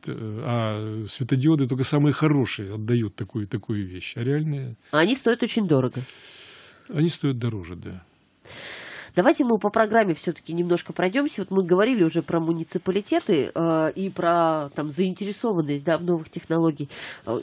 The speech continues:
Speaker 2: я вижу просто, вот, ну, сегодня утром все стартовало, да, понятно, что пленарные заседания, э, эффективность, энергоэффективность, стратегический вектор развития, ну, понятно, там, о чем говорилось, скорее всего, да.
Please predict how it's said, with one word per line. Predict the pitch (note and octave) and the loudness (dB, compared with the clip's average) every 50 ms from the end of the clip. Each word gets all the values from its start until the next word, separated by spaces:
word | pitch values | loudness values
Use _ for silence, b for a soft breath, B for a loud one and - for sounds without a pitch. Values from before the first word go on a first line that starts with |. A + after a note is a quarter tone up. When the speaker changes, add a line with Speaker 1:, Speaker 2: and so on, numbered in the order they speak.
| - - | -6 -6
Speaker 2:
я | F3+ F3 G#3 G#3+ | 0 4 4 6
вижу | A3+ D4+ C4+ A3 F3+ | 6 6 6 4 2
просто, | - D#3 D#3+ - - | 0 -2 -6 -4 -4
вот, | D3+ E3 D#3+ | -4 -2 -2
ну, | E3+ F#3 | -2 -4
сегодня | - - G3+ F#3+ F3 E3 D#3+ D3+ | -2 0 2 2 2 2 2 -2
утром | C#3+ - - C#3+ | -2 -4 -6 -8
все | C#3+ - E3 D3 | -6 -6 -6 -6
стартовало, | - - D#3+ - - G#3+ A#3 D4 E4 D4+ G#3 | -4 -6 -4 -2 0 2 4 4 4 4 4
да, | D#3+ F3+ E3+ | 2 0 0
понятно, | - E3 E3+ E3+ D3+ - - C3 | 2 2 2 2 0 0 -4 -8
что | - - C3+ | -12 -12 -10
пленарные | - D#3+ E3+ E3 D3+ D3 D3 D3+ C#3+ | -6 -4 0 0 0 0 0 0 -2
заседания, | C3 D3 C#3+ - E3 D#3+ A3+ C4+ D4 B3+ - G3 F3 D#3+ | -4 -4 -8 -10 -6 -2 0 0 0 2 4 4 4 4
э, | C#3+ C3 C#3 C#3 - C#3+ | 4 2 0 0 -2 -4
эффективность, | C#3 - E3 - - F#3+ E3+ E3 D3+ C#3+ - - - - - | -4 -4 -6 -4 0 0 0 0 0 -4 -6 -8 -14 -8 -4
энергоэффективность, | - E3 E3+ D#3+ D3 C#3 D3 C#3 - D3+ - - E3 D3 D3+ C#3+ - | -2 0 2 0 0 0 -2 -4 -4 -6 -4 -2 -2 -2 -2 -4 -6
стратегический | - C#3+ C#3+ - D3+ C#3+ D3 C#3 - - - - D#3+ | -6 -10 -8 -8 -10 -10 -10 -10 -12 -10 -8 -6 -6
вектор | C3+ - - D#3 D3 | -4 -4 -4 -4 -2
развития, | D#3+ F3 B3+ B3 - F#3+ | -2 -4 -4 -4 -4 -4
ну, | E3 D3 | -2 0
понятно, | - G3+ F#3+ D3+ B2 - - - | 2 2 2 2 0 -2 -6 -10
там, | - B2+ B2 B2+ | -12 -10 -8 -8
о | C3 | -8
чем | - - C3 B2 B2 | -8 -8 -10 -6 -4
говорилось, | C3 D3+ D3+ E3+ F3 A#3 C#4 C#4 - | -2 0 2 2 2 2 2 0 -2
скорее | - - G3+ G3 G3 | -2 0 0 2 2
всего, | F#3+ - - F3+ E3+ F3 | 0 -2 -4 -4 -2 -2
да. | D3+ F3+ F3+ | 0 0 0